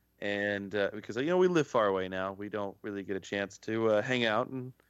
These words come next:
as much as we used to. And I, I will call Joe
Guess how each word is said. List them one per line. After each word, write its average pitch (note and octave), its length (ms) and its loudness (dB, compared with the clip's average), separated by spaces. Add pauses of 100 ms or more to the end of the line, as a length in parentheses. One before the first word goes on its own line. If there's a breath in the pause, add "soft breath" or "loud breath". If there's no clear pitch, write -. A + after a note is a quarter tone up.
(440 soft breath)
as C3+ 120 -8
much C3+ 220 -4
as A#2 60 -6
we A2+ 120 -4
used D3+ 240 -4
to. G#2+ 320 2
And C3 120 -2
I, D3 200 4
I C#3+ 200 2
will D#3+ 160 -2
call E3+ 340 -2
Joe C3+ 460 -2